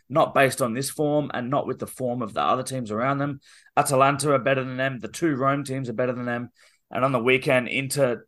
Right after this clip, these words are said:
defeated Milan in the derby to move into second place. Well, they already were second, but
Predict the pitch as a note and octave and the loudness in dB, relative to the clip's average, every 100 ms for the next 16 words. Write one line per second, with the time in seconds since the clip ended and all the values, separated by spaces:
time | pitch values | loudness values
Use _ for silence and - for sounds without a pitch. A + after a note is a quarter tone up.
0 | - A#2 C3 B2 A#2+ A#2+ B2 B2+ B2 A#2+ | -14 -8 -4 -2 -4 -4 0 2 2 0
1 | A2 G#2+ A#2 A#2 A#2 A2+ A2 G#2+ A2 A#2+ | -6 4 6 8 6 0 -2 -6 -4 -4
2 | A2 G2 - - D3+ B2 G#2+ - A#2+ A#2+ | -6 -8 -8 -4 -4 -4 -8 -4 -2 -2
3 | - - _ - G2+ A2+ G2+ F#2+ G#2 G#2 | -4 -14 _ -12 -2 0 0 -2 -2 -2
4 | A2+ A2 G#2+ G#2 F#2+ | -6 -6 -6 -2 -2